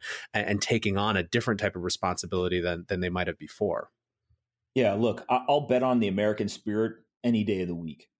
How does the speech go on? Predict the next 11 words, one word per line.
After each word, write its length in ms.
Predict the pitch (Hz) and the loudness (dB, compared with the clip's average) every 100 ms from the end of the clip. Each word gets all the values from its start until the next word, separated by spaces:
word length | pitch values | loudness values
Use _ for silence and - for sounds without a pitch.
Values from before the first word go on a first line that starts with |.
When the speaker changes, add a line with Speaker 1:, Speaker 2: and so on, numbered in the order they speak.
| _ | _
Speaker 2:
right? 380 | 110 98 98 98 - - | 0 2 2 0 -8 -4
But 140 | 120 | -2
the 60 | 117 | -2
key 240 | - 156 | 0 2
to 340 | 139 113 101 - _ _ _ _ _ _ _ | 4 4 2 -2 _ _ _ _ _ _ _
capturing 760 | - 113 - - 131 120 131 127 - | -4 -2 -2 -2 2 2 0 -6 -4
and 80 | |
empowering 640 | 104 90 - 101 107 113 107 | -2 -2 -2 0 2 2 2
that 120 | 95 | 0
American 380 | 95 98 101 90 | 0 -2 -2 -8
spirit 440 | - 104 120 127 | -4 0 0 0